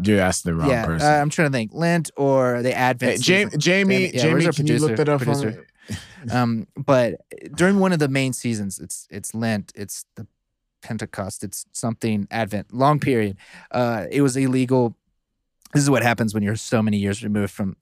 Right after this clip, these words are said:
Speaker 2: study. It, it, you couldn't put on performances of operas. It was, everything was supposed to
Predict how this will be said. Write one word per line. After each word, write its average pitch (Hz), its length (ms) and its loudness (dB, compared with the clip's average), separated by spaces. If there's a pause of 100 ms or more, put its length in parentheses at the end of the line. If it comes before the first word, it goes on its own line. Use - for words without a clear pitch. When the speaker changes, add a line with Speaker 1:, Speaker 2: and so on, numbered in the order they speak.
(100)
Speaker 2:
study. 101 380 -4 (300)
It, 135 260 0
it, 139 200 0 (180)
you 143 160 0
couldn't 175 340 0
put 143 160 2
on 127 240 0
performances 117 760 -4
of 78 120 -10
operas. - 640 -12
It 113 100 -4
was, 104 260 -2
everything 123 280 -2
was 113 100 -4
supposed - 240 -4
to 104 100 -6